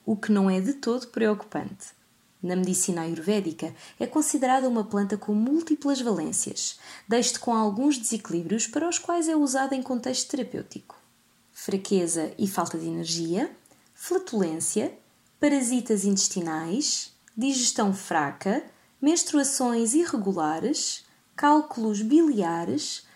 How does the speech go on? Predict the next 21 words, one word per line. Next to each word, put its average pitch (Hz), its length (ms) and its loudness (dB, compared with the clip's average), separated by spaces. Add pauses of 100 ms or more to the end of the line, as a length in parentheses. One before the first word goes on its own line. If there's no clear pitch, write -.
(140)
artrite 240 760 -2 (100)
e 220 140 4
outros - 220 -2
processos 180 500 -2
inflamatórios, 170 1120 -4 (240)
feridas 226 720 0
com 226 500 2
ou 330 140 0
sem 208 520 2
infecção, 202 840 0 (340)
doenças 220 600 2
da 180 120 0
pele, 180 440 -2 (460)
diabetes, 196 840 -2 (240)
asma 254 500 2
e 240 80 0
sinusite, 220 880 -2
entre 196 260 0
outros 202 180 0
problemas 170 560 -4
respiratórios. - 1040 -6